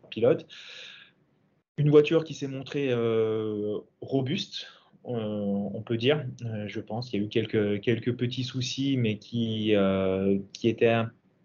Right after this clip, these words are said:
peu indépendants de, de, de, de l'équipe technique de Toyota, hein, puisque Ogier s'est plaint de, de l'hybride, Evans, euh, également. Euh, donc, si on met à part les, les crevaisons qui sont complètement à part de, de, des équipes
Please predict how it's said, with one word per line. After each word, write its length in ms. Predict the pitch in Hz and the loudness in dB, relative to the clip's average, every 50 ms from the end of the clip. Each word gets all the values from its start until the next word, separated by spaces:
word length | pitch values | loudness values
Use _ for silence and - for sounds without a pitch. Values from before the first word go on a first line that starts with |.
| _ - | _ 2
peu 180 | - 151 151 147 | 4 4 6 6
indépendants 540 | 139 131 131 127 135 131 127 131 131 131 | 4 2 0 0 2 0 0 2 0 0
de, 520 | 127 120 113 110 107 104 104 101 101 98 98 101 113 113 101 - - - | 2 2 2 4 4 4 2 2 0 0 0 0 -2 -2 -2 -6 -10 -8
de, 80 | 110 104 | -6 -4
de, 140 | 98 110 | -2 -2
de 120 | 104 107 113 | 0 0 0
l'équipe 300 | 110 117 117 - 123 127 | 0 0 -2 -2 -4 -2
technique 300 | 127 123 123 127 123 120 | -2 -2 -2 -2 -2 0
de 100 | 120 113 | 0 0
Toyota, 420 | - 120 117 117 120 120 139 147 | 0 2 2 2 2 2 0 -2
hein, 120 | 143 131 117 | -2 -2 -4
puisque 220 | - - - - | -6 -8 -8 -4
Ogier 420 | 107 104 98 98 - - 117 113 110 | -2 -2 -2 -2 -4 -2 0 0 0
s'est 160 | 110 - 98 | 0 -4 -6
plaint 240 | - - 104 104 101 | -4 -4 -4 -4 0
de, 260 | 101 98 98 95 98 | 0 2 2 2 2
de 140 | 98 101 101 | 0 0 0
l'hybride, 640 | 101 113 117 117 117 127 135 135 135 123 113 104 - - - - - - - - - | 0 0 2 2 4 4 4 4 4 2 2 0 -2 -4 -16 -18 -18 -20 -12 -4 0
Evans, 380 | 113 113 107 113 113 117 113 110 - - 113 | 2 4 4 4 2 2 -2 -4 -8 -6 -4
euh, 300 | 101 98 95 95 95 95 | -2 -2 -2 -2 -2 -2
également. 680 | 95 90 101 104 101 110 101 104 117 123 131 143 135 - _ _ _ _ _ _ _ _ _ _ _ _ _ - - | -2 -4 -4 -4 -2 -4 -2 -2 0 0 0 0 -2 -8 _ _ _ _ _ _ _ _ _ _ _ _ _ -6 -2
Euh, 720 | 127 117 113 107 104 104 101 98 98 98 98 95 98 - | 0 0 2 2 2 2 2 2 2 2 2 0 0 -2
donc, 200 | 117 120 107 98 | -4 -4 -6 -6
si 140 | - - - | -6 -2 0
on 260 | 127 123 120 117 113 113 | 2 2 4 4 2 2
met 180 | 117 120 123 123 | 0 2 2 2
à 100 | 120 117 | 2 2
part 220 | 123 127 123 120 | 0 0 0 0
les, 180 | 110 101 92 95 | 0 -2 -2 -2
les 120 | 104 101 | -2 -4
crevaisons 440 | - - - 113 113 110 123 127 127 | -4 -2 0 0 0 2 2 0 0
qui 100 | 123 123 | -2 -4
sont 200 | - - - 98 | -6 -8 -8 -8
complètement 600 | - - 117 - 123 113 - 127 120 117 - - - | -6 -6 -6 -4 -4 -4 -2 -2 -4 -4 -6 -6 -4
à 140 | - 123 123 | -4 -2 0
part 340 | 123 123 123 117 113 104 | 2 2 2 2 0 -4
de, 480 | - 104 101 98 98 98 95 - - - 87 - - _ _ _ _ _ _ _ _ _ _ _ _ _ _ - 117 123 127 - - - | -4 -4 -2 0 0 0 0 0 -2 -4 -6 -10 -12 _ _ _ _ _ _ _ _ _ _ _ _ _ _ -8 -6 -6 -6 -6 -8 -2
de, 140 | - 127 113 | 0 2 2
des 260 | - 117 120 113 117 | 2 2 2 4 4
équipes 340 | 123 123 - 160 156 156 | 2 2 2 0 0 0